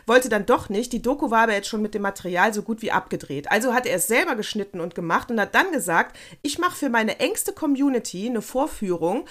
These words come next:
und nur ihr bekommt den Link. Und ich bitte euch, Achtung, jetzt wird's so richtig perfide, ich weiß genau, ihr könnt mit sieben Leuten vor dem, äh, vor dem Laptop sitzen, aber bitte, dann kauft auch sieben Karten,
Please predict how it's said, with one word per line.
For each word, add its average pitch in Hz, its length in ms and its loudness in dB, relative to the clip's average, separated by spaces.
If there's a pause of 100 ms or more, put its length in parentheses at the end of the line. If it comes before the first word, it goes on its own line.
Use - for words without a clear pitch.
(180)
und 247 240 4
nur 403 180 6
ihr 320 160 4
bekommt 269 360 0
den 226 100 0
Link. 180 420 -2 (240)
Und 220 160 0
ich - 220 -4
bitte - 260 -2
euch, 175 360 2
Achtung, - 220 -2
jetzt 170 160 2
wird's 190 120 -2
so 190 80 0
richtig 262 300 -2
perfide, 170 520 0 (360)
ich 226 200 -2
weiß 240 280 4
genau, 214 400 4
ihr 208 100 0
könnt - 240 -4
mit 175 140 -6
sieben 214 280 0
Leuten 185 360 0
vor 196 240 -2
dem, 175 320 -2
äh, 160 380 -2
vor 208 120 -2
dem 180 140 0
Laptop 196 400 0
sitzen, - 360 -4
aber 196 200 2
bitte, 247 300 -4
dann 175 180 -4
kauft - 340 2
auch 190 140 0
sieben 175 320 -6
Karten, 185 500 -2